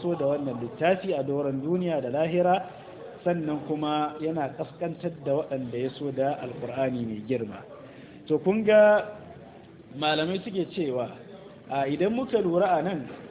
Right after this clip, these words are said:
ire-iren su Ibn Kathir rahimahullahu ta'ala, ƙarƙashin wannan tafsirin wannan aya, suke cewa, a, yanzu bawa ne nan, amma ya zama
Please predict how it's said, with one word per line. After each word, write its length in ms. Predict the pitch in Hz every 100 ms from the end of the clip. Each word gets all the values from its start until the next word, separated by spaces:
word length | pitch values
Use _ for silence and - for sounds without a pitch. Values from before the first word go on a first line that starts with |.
| - - - - -
ire-iren 400 | 156 208 196 180
su 60 | 185
Ibn 280 | 202 202 170
Kathir 380 | 151 135 190 151
rahimahullahu 840 | 131 190 165 151 151 156 139 120
ta'ala, 520 | 131 151 135 107 - -
ƙarƙashin 440 | - - 175 202 196
wannan 540 | 202 202 190 170 175 - - - -
tafsirin 480 | 147 135 180 190 170
wannan 320 | 156 156 147 131
aya, 320 | 147 139 120 - - - - - - - - - - -
suke 240 | - 208 185
cewa, 560 | 220 196 175 175 165 - -
a, 500 | 160 151 143 131 120 -
yanzu 320 | 143 156 151 160
bawa 480 | 175 214 233 202 160
ne 180 | 147 147
nan, 240 | 156 123 - - - - -
amma 540 | 123 147 156 190 202 185 -
ya 160 | 175 185
zama 560 | 196 196 196 190 190